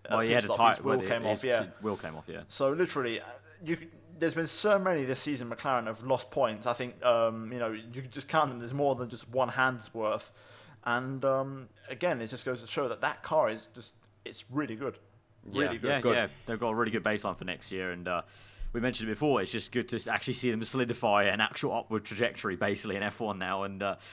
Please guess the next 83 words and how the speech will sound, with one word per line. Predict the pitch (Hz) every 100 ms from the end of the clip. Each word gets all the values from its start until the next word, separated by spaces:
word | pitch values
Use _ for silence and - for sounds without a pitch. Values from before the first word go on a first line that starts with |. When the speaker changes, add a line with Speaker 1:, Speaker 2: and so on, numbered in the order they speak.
| -
Speaker 2:
try | - 107
and |
make | 104 110
progress | 113 110 101
back, | - 110 101 101
and, | 92 95
uh, | 92 90 - - - -
we'll | 123
see. | 156
I | 120
mean, | 127
that | 131
fight's, | - 165 139 -
uh, | 139 123
McLaren | 127 143 151 123
at | 127
eighty-nine, | 127 120 113 104 95 101 110
Renault | 123 120 113
sixty-seven. | 104 - - - 135 107 - 110 87 95 101
I | 135
don't, | 190
I | 175 175
don't | 143
think | 120
they're | 98
really | 98 104
in | 95
trouble, | - 110 98
like, | 95 87
like | 101
you | 95
say, | 107 98
Tom. | 95 90
That | 90
car | - 98
is | 95
just | 101 95
so, | 110
Speaker 1:
No, | 143
I | 135
Speaker 2:
so, |
Speaker 1:
don't | 147
think | 131
they're | 120 117
in | 113
trouble, | 117
Speaker 2:
so | 113
Speaker 1:
but | 101
Speaker 2:
good. | 110 101 127
No, | 123
Speaker 1:
considering | 107 113 104 117
Speaker 2:
no. | 113
Speaker 1:
the | -
points | 123 113
Speaker 2:
And | 123
Speaker 1:
they've |
Speaker 2:
really, | 160
Speaker 1:
thrown | 139
Speaker 2:
the, | 110
Speaker 1:
away. | 120
Speaker 2:
really | 170
the | 117
battle, | 101 107 107 110
interesting | 117 117 - 110
one, | 104 107
is, | 101 92
like, | 104 98
you | 107
know, |
a | 95
little | 113 117
bit | 107
further | 120 101
down. | 117 101
So | 117
we've |
got | 123
Renault | 135 143 127
in |
sixty-seven, | 113 143 - 113 117 123 127 127 123
Toro | - 131 120
Rosso | 117 120
fifty-five, | 107 110 104 - 117 113 110